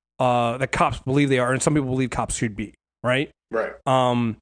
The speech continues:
Speaker 1: but that's what the Green Lanterns are. You know, John's whole thing of, uh, not killing.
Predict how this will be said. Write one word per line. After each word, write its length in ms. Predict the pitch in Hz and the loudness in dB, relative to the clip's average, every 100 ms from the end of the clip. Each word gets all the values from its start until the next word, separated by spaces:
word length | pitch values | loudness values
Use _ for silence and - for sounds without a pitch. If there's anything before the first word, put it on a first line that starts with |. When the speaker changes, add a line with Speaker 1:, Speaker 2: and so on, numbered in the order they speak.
| _ _ _ - | _ _ _ 2
Speaker 1:
but 80 | |
that's 140 | 165 202 | 4 4
what 60 | 233 | 0
the 40 | |
Green 160 | 185 175 | 0 0
Lanterns 300 | 165 147 131 | 2 2 2
are. 300 | 202 - - _ _ | 0 -2 -12 _ _
You 80 | 143 | 0
know, 240 | 139 139 | 2 2
John's 360 | 123 120 143 156 | 0 0 2 2
whole 140 | 170 156 | 2 0
thing 280 | 156 151 | 0 2
of, 340 | 147 143 139 - _ _ _ - | 2 2 0 -6 _ _ _ -2
uh, 600 | 135 139 139 135 135 139 | 2 4 2 2 2 0
not 340 | 127 135 151 - | 0 0 0 0
killing. 380 | 185 170 104 | 2 2 -2